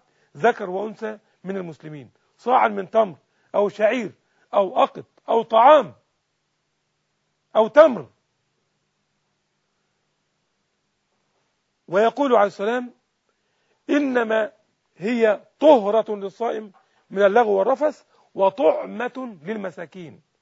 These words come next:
يعني ما قالش مال. زكاة الفطر في رمضان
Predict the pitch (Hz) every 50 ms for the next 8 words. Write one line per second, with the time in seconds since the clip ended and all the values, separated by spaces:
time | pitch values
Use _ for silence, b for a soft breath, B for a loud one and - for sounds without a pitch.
0 | _ _ _ _ _ 226 233 254 240 220 247 254 - - 202 180 180 170 143 120
1 | 123 _ _ _ _ _ _ _ _ _ _ _ _ _ _ _ _ _ _ _
2 | - 180 170 - 226 254 277 - - 208 180 151 - 247 254 240 - 196 160 160
3 | 180 175 170 185 175 233 254 285 269 254 240